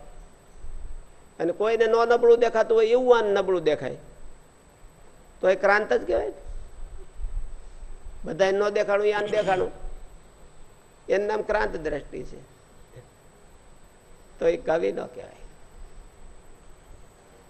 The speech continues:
વ્યાસ, વાલ્મીક આદિ કવિઓ હતા એમ.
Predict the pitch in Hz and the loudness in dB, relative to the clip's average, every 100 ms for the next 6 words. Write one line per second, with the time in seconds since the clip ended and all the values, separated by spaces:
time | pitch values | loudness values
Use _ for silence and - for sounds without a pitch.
0 | - - - - - - - - 139 165 | -20 -20 -20 -20 -20 -20 -20 -8 2 4
1 | 190 180 180 185 190 196 190 190 185 190 | 2 0 0 0 2 -2 -2 -2 -2 -6
2 | - 180 185 170 120 - - - | 0 2 4 2 0 -6 -16 -20